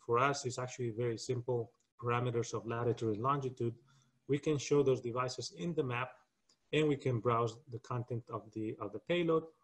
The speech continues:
or we can browse it in a hierarchical fashion, see all that information on the right-hand side. Now, this makes for a very simple and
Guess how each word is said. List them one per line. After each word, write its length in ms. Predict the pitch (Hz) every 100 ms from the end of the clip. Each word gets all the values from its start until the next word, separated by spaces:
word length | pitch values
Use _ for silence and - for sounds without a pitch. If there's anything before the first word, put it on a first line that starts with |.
| _
or 140 | - 170
we 100 | 160
can 180 | 147 123
browse 280 | 123 127
it 80 | 127
in 120 | 113
a 40 | 110
hierarchical 640 | - 127 123 120 127 107
fashion, 560 | - 156 160 - 160 165 _ _ _ _ -
see 300 | - 127 131
all 180 | 135 123
that 160 | 120
information 640 | 117 - 113 113 - 113 -
on 180 | 117 107
the 80 | 107
right-hand 380 | 107 104 107 101
side. 240 | 107 95 _ _ _ _ _ _ _ _ -
Now, 240 | 147 131
this 360 | 113 180 190 - -
makes 220 | 175 -
for 220 | - 139
a 100 | 123
very 300 | 110 143 135
simple 480 | 127 151 135 139 143
and 260 | 127 117